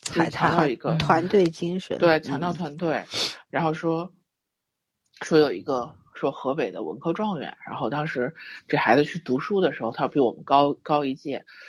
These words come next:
Speaker 2: 然后老师就说他肯定将来是这一届状元是，说他每个月，就每天连，为，为了就是那个能够把成绩就是往上提，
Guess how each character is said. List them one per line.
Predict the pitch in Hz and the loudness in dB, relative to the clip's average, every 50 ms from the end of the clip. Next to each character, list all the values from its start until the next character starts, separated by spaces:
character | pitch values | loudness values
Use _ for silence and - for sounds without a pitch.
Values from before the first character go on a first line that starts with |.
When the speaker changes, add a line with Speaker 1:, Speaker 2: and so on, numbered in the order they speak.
| - - - _ | -20 -20 -12 _
Speaker 2:
然 | 117 113 | -8 -4
后 | - 127 | -2 0
老 | 120 90 | 0 -2
师 | - - - | -2 -4 -6
就 | - - | -6 -6
说 | - 170 | -6 -8
他 | - 185 | -8 -8
肯 | - - - - 190 | -8 -10 -12 -14 -12
定 | - 147 175 170 | -10 -8 -8 -4
将 | 170 143 131 | -4 -4 -4
来 | 131 104 - 123 | -6 -8 -8 -10
是 | - - - - 113 95 - - _ _ _ - - _ - | -10 -12 -10 -8 -8 -10 -10 -12 _ _ _ -20 -20 _ -4
这 | - 147 127 | 0 0 0
一 | 117 | 2
届 | - 127 117 | 0 -4 -4
状 | - 110 127 127 92 | -4 -4 -4 -4 -8
元 | - - | -12 -14
是， | - - - 151 - - - - - - - - - | -14 -14 -14 -16 -18 -20 -20 -20 -20 -20 -20 -14 -4
说 | - 170 | -2 0
他 | 175 190 180 | 2 2 2
每 | 180 175 175 143 107 - - | 2 2 2 0 0 -2 -4
个 | - 120 135 | -4 -4 -2
月， | 170 190 190 160 - - - - - | 2 2 2 2 2 0 -6 -8 -6
就 | 170 | -4
每 | 156 151 131 120 | 0 0 0 0
天 | - - - - 226 220 220 214 214 - _ _ _ _ _ | 0 -4 0 2 4 4 4 0 -6 -10 _ _ _ _ _
连， | - 156 156 160 156 - - | 2 2 2 2 0 -4 -2
为， | 202 214 202 - | 0 0 0 4
为 | 233 247 240 208 | 4 6 6 6
了 | 175 156 | 6 4
就 | - 170 175 | 2 0 -6
是 | - - 165 | -6 -8 -8
那 | 160 160 156 139 | -6 -6 -6 -4
个 | - 123 110 107 104 113 117 131 | -2 -2 -2 -2 -2 -6 -8 -10
能 | 143 | -6
够 | 165 165 | -4 -2
把 | 156 123 - | -2 -2 -4
成 | - - - 120 131 | -4 -8 -10 -10 -6
绩 | 147 165 165 | -4 -2 0
就 | 165 156 | 0 0
是 | 160 151 | 0 -2
往 | 117 90 143 | -4 -4 -4
上 | 151 151 143 151 | -6 -10 -12 -14
提， | - - - - 202 - | -18 -20 -12 -8 -6 -6